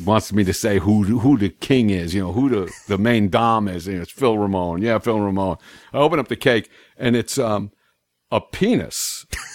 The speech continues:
<laughs> It says, "Happy birthday," uh, on two balls, which are drums. <laughs> And I got pictures of,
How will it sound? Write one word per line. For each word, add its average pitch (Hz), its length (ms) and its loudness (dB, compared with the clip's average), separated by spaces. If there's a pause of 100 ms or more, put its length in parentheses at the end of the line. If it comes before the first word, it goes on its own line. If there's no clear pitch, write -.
<laughs> - 220 -2 (760)
It 110 160 0
says, 123 320 -2
"Happy 180 360 0
birthday," 120 760 0 (520)
uh, 117 160 -2
on 123 300 4
two 185 260 0
balls, 127 560 2
which 117 160 0
are 110 60 -2
drums. 101 600 0 (160)
<laughs> - 800 -4
And 139 120 2
I 170 100 4
got 180 200 2
pictures 170 340 2
of, 135 140 -6